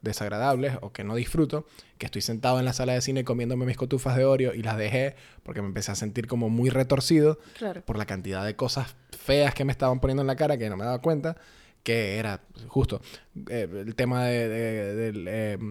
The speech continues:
Speaker 1: obesidad mórbida y la homofobia y el carajo que el, el novio se le suicidó y no se puede mover ni salir del apartamento y viene un, eh, la hija lo odia, era como que demasiado, dije, "Mierda, o sea, me siento horrible".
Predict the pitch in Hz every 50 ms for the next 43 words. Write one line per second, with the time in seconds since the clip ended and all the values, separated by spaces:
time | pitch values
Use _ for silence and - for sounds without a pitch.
0 | 110 - 98 - - - - - 120 120 117 - 117 117 117 117 123 123 117 113
1 | 110 104 98 104 110 120 - - - - - - - - 123 120 120 117 123 123
2 | 123 135 127 - - 135 123 120 113 113 110 107 104 101 110 113 110 - 131 123
3 | 120 131 131 135 123 123 123 120 117 120 123 123 123 127 120 - 131 127 - -
4 | 131 - 139 135 135 131 127 117 117 120 - - - - - - - 143 151 151
5 | 135 156 147 160 156 156 151 151 147 147 143 - 156 139 139 143 143 143 143 139
6 | 143 143 143 143 143 139 143 139 135 123 117 107 127 120 120 123 123 131 139 143
7 | 139 139 139 143 139 139 139 143 - 131 139 127 135 131 143 151 143 143 147 151
8 | 151 156 151 151 143 139 135 131 123 120 123 120 - 131 120 123 120 113 113 123
9 | 120 120 - - 143 131 120 107 113 127 120 - 147 120 117 123 147 175 175 143
10 | 127 - - - 117 110 107 - 123 120 120 139 131 - 131 127 151 165 160 143
11 | 135 156 175